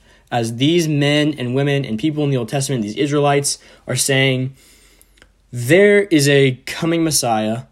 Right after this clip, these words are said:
There's some, some figure coming who will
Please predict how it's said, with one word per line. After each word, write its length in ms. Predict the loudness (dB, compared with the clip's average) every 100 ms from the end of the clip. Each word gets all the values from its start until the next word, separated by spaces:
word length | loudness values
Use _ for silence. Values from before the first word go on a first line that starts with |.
| _ 2
There's 260 | 2 4
some, 340 | 0 -2 -2 -4
some 400 | -2 0 2 0
figure 840 | -4 -6 4 4 4 0 0 -2 -6 _ _ _ _
coming 600 | -8 -2 0 0 -2 -6 -10 _ _ _ _ _ _ _
who 160 | 2 4
will 340 | 6 4 2